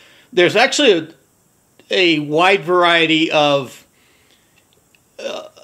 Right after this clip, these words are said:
uh, the number of chips to these, even though they're all the same capacity, amazingly. And they have this little plastic shield on the,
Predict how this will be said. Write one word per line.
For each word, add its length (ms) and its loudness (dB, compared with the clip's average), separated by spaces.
uh, 140 -4
the 160 0
number 340 2
of 140 -8
chips 680 0
to 180 0
these, 640 0
even 400 0
though 720 2
they're 340 2
all 200 2
the 120 0
same 300 0
capacity, 680 -2
amazingly. 540 -6
And 120 -6
they 80 0
have 180 0
this 160 -2
little 160 -2
plastic 540 -2
shield 400 0
on 300 0
the, 360 -2